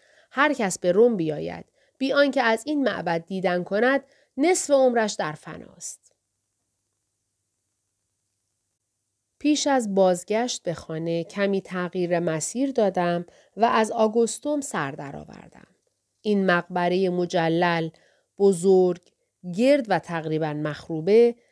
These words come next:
توسط اکتاویان آگوستوس ساخته شده است تا یاد و خاطر خود و خانواده‌اش را تا ابد زنده نگه دارد.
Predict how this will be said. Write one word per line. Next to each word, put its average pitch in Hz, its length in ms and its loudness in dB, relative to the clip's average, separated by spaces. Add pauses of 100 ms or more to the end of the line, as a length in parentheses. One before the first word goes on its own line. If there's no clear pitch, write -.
(120)
توسط 269 540 0
اکتاویان 185 800 -2
آگوستوس 185 800 -6 (200)
ساخته - 540 0
شده 190 280 -4
است 165 440 -8
تا 202 160 0
یاد 226 460 4
و 233 100 6
خاطر 226 560 -2
خود 190 300 -4
و 185 60 0
خانواده‌اش 180 920 -2
را 180 180 0 (280)
تا 254 240 0
ابد 262 380 0
زنده 180 420 0
نگه 156 420 -8
دارد. - 300 -20